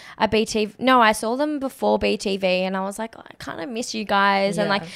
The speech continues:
Speaker 1: nothing really bad happened. We just kind of
Speaker 2: Drifted.
Speaker 1: drifted. Like, they were at uni living that life, and I couldn't really relate to that life, so I kind of, like, distanced myself from them. But now they're all coming out of uni, they're getting jobs, and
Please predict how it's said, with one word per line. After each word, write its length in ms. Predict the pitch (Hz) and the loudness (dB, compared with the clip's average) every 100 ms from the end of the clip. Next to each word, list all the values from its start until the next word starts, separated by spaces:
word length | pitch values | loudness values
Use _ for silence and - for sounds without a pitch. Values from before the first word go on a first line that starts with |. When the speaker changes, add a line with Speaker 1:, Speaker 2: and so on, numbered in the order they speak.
| - | -4
Speaker 1:
nothing 180 | 339 508 539 | 0 2 4
really 180 | 523 277 | 4 4
bad 380 | 208 202 240 | 4 8 6
happened. 500 | 233 202 196 185 185 | 6 2 4 0 0
We 160 | 185 196 | -2 -4
just 160 | 196 - | -4 -4
kind 220 | 220 208 | -2 -2
of 100 | 190 - | -4 -8
Speaker 2:
Drifted. 440 | 185 - - - - | -8 -8 -14 -16 -10
Speaker 1:
drifted. 480 | - 247 - 233 220 | 4 4 4 4 4
Like, 200 | 208 202 | 4 4
they 200 | 208 208 | 6 6
were 140 | 208 208 | 8 6
at 200 | 190 190 | 6 2
uni 420 | 220 226 220 214 | 2 2 2 2
living 300 | 202 196 196 | 0 -2 2
that 400 | 185 185 - - | 4 2 0 -8
life, 500 | 196 196 180 185 - | 4 6 8 6 4
and 100 | 185 | -2
I 140 | 185 | -2
couldn't 260 | 190 - - | -2 -4 -6
really 180 | 185 180 | -4 -4
relate 320 | 175 180 180 | 0 0 -2
to 80 | 190 | 0
that 180 | 180 175 | 0 2
life, 300 | 175 175 180 | 2 2 0
so 120 | 196 | 0
I 180 | 175 175 | 0 0
kind 200 | - 180 | -2 -4
of, 80 | 175 | -2
like, 180 | 180 - | -4 -4
distanced 360 | 185 185 180 | -6 -6 -4
myself 400 | 180 180 180 175 | -4 -2 -2 -2
from 180 | 185 185 | -4 -6
them. 280 | 175 170 170 | -2 -2 0
But 200 | 175 170 - - - | -2 -2 -10 -20 -4
now 120 | 214 220 | 2 4
they're 120 | 214 | 6
all 160 | 220 | 6
coming 280 | 226 247 240 | 4 -2 2
out 140 | 214 214 | 4 4
of 100 | 208 | 2
uni, 400 | 208 208 202 202 | -4 -2 -2 -2
they're 100 | 202 | -2
getting 260 | 196 208 | -2 -4
jobs, 480 | 190 196 190 190 190 | 2 4 4 2 0
and 320 | 185 180 180 | -6 -4 -8